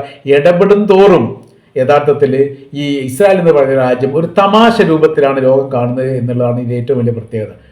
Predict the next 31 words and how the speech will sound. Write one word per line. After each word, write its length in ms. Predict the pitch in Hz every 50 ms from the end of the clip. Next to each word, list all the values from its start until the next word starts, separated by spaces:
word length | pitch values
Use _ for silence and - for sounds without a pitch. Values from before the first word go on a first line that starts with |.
| _ _ _ _ -
വലിയ 400 | 139 165 208 233 247 240 247 240 220
രീതിയിൽ 280 | 196 190 190 196 190
ശക്തിയും 420 | 180 - 175 143 - - 185 175 165
ബലവും 300 | 156 156 170 175 175 -
ഒക്കെ 100 | 170 156
ഉണ്ട് 220 | 151 151 151 165
എന്ന് 200 | 170 160 160 160
പറയുന്ന 460 | 151 147 139 147 147 147 165 175 170 - - - - - -
ഒരു 120 | 151 156 160
രാജ്യം 380 | 143 143 135 147 143 156 147 - 135
ഇത്രയേറെ 540 | 147 156 - - - 214 214 202 190 175 170
ദയനീയമായി 600 | 147 147 147 156 156 180 185 175 165 160 156 151
നാണം 360 | 147 139 147 165 180 180 170
കെട്ട് 160 | 160 - 160
പരാജയപ്പെട്ടു 640 | 139 143 143 147 160 165 175 170 - 160 - - 160
എന്ന് 160 | 156 151 151
പറയുന്ന 320 | 143 139 131 143 147 160 143
സമയത്ത് 460 | 135 139 135 143 143 135 - 165 190 220 226 - - - - _ _ _ _ _ _ -
പിന്നീട് 640 | 139 143 170 202 214 214 175 175 190 214 208 214 - 120
ലോകത്തിന് 460 | 127 135 147 151 160 160 - 170 160 147
യഥാർത്ഥത്തിൽ 420 | 139 143 139 139 - - 147 135
ഇസ്രായേൽ 280 | 123 - - 147 147 143
പറയുന്ന 200 | 147 127 131 123
സമയത്ത് 320 | 117 123 123 123 120 127
ചിരി 260 | - 160 160 165 220
വരും. 300 | 208 165 139 123 117 113 -
ചിരി 160 | 185 196 226
പടർത്തുന്ന 520 | 240 233 214 190 175 170 - 180 170 170 160
പ്രവൃത്തിയായിട്ട്, 840 | - 147 147 147 156 160 151 151 139 131 127 123 127 143 147 156 - - - - - - - _ 170
ഏഹ്, 360 | 156 143 143 143 143 143 147 143 - - - - 139
ജോക്ക് 500 | 127 160 165 202 214 208 - - 214